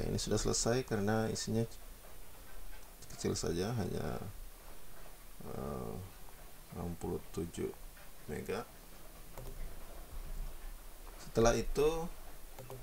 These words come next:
langkah selanjutnya kita remove iso dari V P S melalui setting custom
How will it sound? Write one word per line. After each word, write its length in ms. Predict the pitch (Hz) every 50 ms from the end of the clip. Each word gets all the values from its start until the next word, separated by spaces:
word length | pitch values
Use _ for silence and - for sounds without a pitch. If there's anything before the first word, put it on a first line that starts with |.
| - - - - -
langkah 420 | 117 110 110 110 - 120 113 110 104 -
selanjutnya 840 | - - 120 110 104 101 104 101 - - 117 123 131 139 147 156 - - - - - - - - - - - - - - - - - - - - - - - - - - - - - - -
kita 680 | - - - - - 117 110 113 113 113 113 113 113 117 123 135 139 165 - - - - - - - - - - - - - - - - - - - - - - - - - - - - -
remove 600 | 117 101 95 90 90 95 104 101 95 - - - - -
iso 440 | 107 98 101 - - 101 90 90 80 -
dari 160 | 85 - 101
V 100 | - - -
P 160 | - - -
S 600 | - 107 107 127 151 - - - - - - - - - - - - - - - - - - - - - - - - - - - - - - - - - - -
melalui 320 | - 92 92 90 92 90 -
setting 400 | - 95 95 - - 107 107 104
custom 320 | - 101 - - 98 92